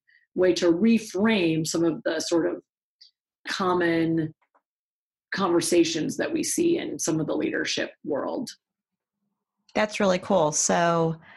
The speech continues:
Speaker 2: do you have any other interesting anecdotes about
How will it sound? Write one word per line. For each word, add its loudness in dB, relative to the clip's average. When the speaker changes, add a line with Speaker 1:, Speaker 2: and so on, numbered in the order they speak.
Speaker 2:
do 4
you 6
have 2
any 2
other 4
interesting 0
anecdotes 0
about -2